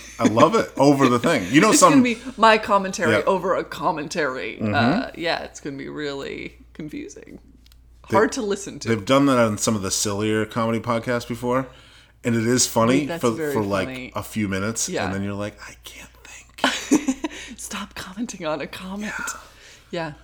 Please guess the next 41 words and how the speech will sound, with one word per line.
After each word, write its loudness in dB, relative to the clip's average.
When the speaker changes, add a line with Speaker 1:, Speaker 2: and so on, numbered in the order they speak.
Speaker 2:
Whereas 0
Speaker 1:
Um, -2
Speaker 2:
right -2
now -2
I 0
can -12
think -12
very -8
clearly. -18
Wanna -2
know, -4
you 0
know 0
what 0
I -2
came -2
up -4
with -8
the -2
other -2
day? -2
You -2
know -2
what 2
I 0
thought 0
of? -4
Speaker 1:
What? -6
Speaker 2:
I -6
thought, -2
when 4
we 2
had 0
this -4
discussion, -4
I'm -4
gonna -2
repeat -4
it -6
right -4
now. -6